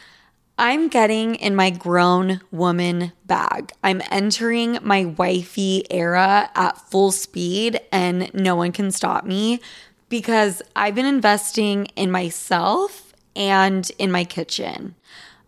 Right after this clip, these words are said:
I used to buy the absolute cheapest <laughs> cookware I could possibly find, and mm-mm, mm-mm-mm,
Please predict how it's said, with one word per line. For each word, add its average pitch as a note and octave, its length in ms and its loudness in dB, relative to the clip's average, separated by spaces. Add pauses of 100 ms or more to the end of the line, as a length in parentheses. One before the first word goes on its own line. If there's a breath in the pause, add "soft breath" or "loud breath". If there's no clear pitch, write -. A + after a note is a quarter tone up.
(180)
I A3 180 2
used A#3 460 0
to C4+ 80 4
buy - 520 -2 (220)
the G#3 280 -4
absolute F#3+ 920 2 (240)
cheapest A3 880 0
<laughs> - 0 -
cookware F3+ 800 2 (400 loud breath)
I G3 140 0
could F#3+ 260 -4
possibly G3+ 720 -2
find, F#3 680 0 (220)
and F#3 540 2 (760 loud breath)
mm-mm, F3+ 600 -2 (380)
mm-mm-mm, A3 1000 -2